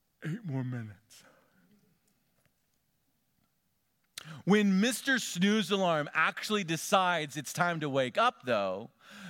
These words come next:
Mister Snooze Alarm rolls over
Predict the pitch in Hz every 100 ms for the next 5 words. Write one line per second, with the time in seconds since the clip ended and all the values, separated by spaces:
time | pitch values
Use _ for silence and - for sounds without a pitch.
0 | 143 165 226 285 - 220 175 - 190 240
1 | - 208 - - 180 170 165 196 - 190
2 | 196 - 185